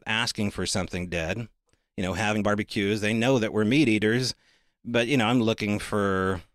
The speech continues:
uh, the, you know, a, a rabbit, a taxidermy rabbit. They give me something even better. They give me a fresh cottontail rabbit with hardly any damage to it. Um, the snakes seem to be a joke. Um, so those are just two really brief examples.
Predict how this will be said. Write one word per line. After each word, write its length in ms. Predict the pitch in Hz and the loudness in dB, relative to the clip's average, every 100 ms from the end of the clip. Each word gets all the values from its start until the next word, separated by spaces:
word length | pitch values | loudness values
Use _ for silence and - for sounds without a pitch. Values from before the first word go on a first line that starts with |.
| _ - | _ -8
uh, 80 | 95 | -4
the, 260 | 98 90 - | -4 -6 -8
you 100 | 101 | -6
know, 140 | 80 92 90 | -4 -6 -4
a, 80 | 98 | -2
a 20 | |
rabbit, 380 | 95 127 151 92 | 0 0 0 -2
a 80 | 87 | -2
taxidermy 520 | - 110 117 104 101 | -2 -2 0 0 0
rabbit. 160 | 123 | -2
They 60 | 113 | -2
give 100 | 113 | -2
me 80 | 113 | 0
something 280 | - 127 123 | 0 0 0
even 160 | 117 98 | 2 0
better. 320 | 87 165 190 | 2 2 4
They 140 | 104 110 | 2 2
give 140 | 131 | 0
me 100 | 123 | 0
a 80 | 104 | 0
fresh 380 | - 135 139 - | -2 0 0 0
cottontail 680 | - 151 139 120 143 127 | 0 -2 -2 -2 2 2
rabbit 420 | 104 135 160 113 - | 2 0 0 -2 -2
with 140 | 107 | 0
hardly 300 | 123 117 117 | 2 2 2
any 160 | 151 110 | 2 2
damage 480 | 117 156 143 95 | 2 2 0 -2
to 140 | - 92 | -6 -6
it. 80 | - - - - - - - - | -8 -12 -10 -12 -16 -16 -20 -8
Um, 380 | 98 104 95 104 | -2 0 0 -2
the 100 | 110 | -2
snakes 400 | - 135 156 - | 0 0 0 0
seem 220 | - 123 | 0 2
to 100 | 107 | 2
be 140 | 101 92 | 0 0
a 80 | |
joke. 460 | 87 123 139 127 - - _ _ - | 0 2 2 0 -8 -18 _ _ -6
Um, 240 | 104 95 - _ _ _ - | -4 -4 -6 _ _ _ -6
so 200 | - 131 | 0 2
those 320 | 123 170 165 | 4 4 4
are 80 | 127 | 2
just 260 | 113 101 - | 2 -2 -2
two 360 | - 143 104 | 2 4 2
really 340 | 90 113 123 98 | 0 0 2 2
brief 340 | 85 113 113 | 2 0 0
examples. 760 | 101 87 104 107 - 92 92 | -2 -2 0 0 0 -2 -2